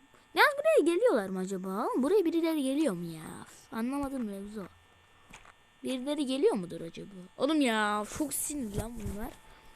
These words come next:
Bunlar çok çakal. Abim bak bir yerlere bakayım işte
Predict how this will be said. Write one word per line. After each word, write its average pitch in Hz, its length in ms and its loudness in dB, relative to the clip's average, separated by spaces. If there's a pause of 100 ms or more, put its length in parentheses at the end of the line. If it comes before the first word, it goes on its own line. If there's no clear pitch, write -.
(600)
Bunlar 254 260 -2
çok - 280 -8
çakal. 202 460 -6 (2750)
Abim 285 440 6
bak 220 220 -2
bir 320 60 0
yerlere 269 380 4
bakayım 233 380 -2
işte - 320 -12